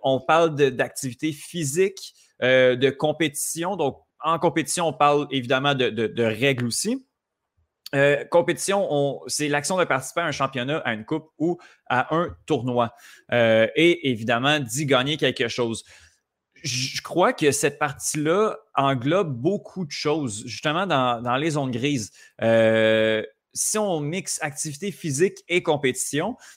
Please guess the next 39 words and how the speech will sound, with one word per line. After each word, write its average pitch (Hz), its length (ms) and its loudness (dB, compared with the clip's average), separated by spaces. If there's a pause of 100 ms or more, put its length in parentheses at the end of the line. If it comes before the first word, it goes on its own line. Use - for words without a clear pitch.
(120)
ben, 139 640 0
que 165 120 2
ce 165 100 0
soit 254 140 0
des 185 120 4
activités 139 400 -2
collectives 175 640 2
ou 151 40 -2
des 135 120 0
sports 196 200 2
collectifs 190 480 0
comme 180 220 2
le 135 80 4
soccer, 143 400 4
le 160 60 6
hockey 123 260 2
ou 185 60 0
le 139 40 -4
baseball, 120 600 2 (160)
le, 135 180 6
le 135 100 4
basketball 139 640 2
plutôt, 180 400 0 (420)
je, - 240 -6
je - 100 -16
pense 240 200 0
que 156 120 0
c'est 139 120 -2
assez 196 580 0 (220)
clair 147 540 2
et 127 220 2
indéniable 143 580 2
que 127 120 0
ces, 135 440 0
ces 127 320 -2
activités-là 135 880 -2 (360)
sont 180 320 -2
des 147 120 2
sports. - 520 -4